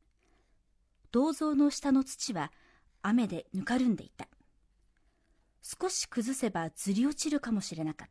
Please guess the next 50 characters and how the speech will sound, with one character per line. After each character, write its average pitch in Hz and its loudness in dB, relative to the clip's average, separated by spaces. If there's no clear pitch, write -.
た。 - -12
彼 240 2
は 170 -4
人 - -8
知 233 -2
れ 233 2
ず 202 -4
努 226 0
力 247 -2
し - -12
た。 - -10
あ 254 4
る 277 4
夕 214 2
方、 196 0
銅 247 4
像 247 2
は 226 0
傾 202 -2
き、 - -18
古 208 -4
層 311 2
の 302 8
斜 285 6
面 196 4
を 170 -4
ず - -4
り 196 2
落 165 -4
ち、 - -12
そ - -4
し - -6
て 175 -4
鈍 214 4
い 240 4
音 226 2
を 190 0
立 214 -8
て、 - -8
白 311 2
い 277 4
輪 226 2
の 226 2
泡 254 2
を - 0
吹 - -8
き 226 2
な 208 0
が 170 -8
ら 147 -8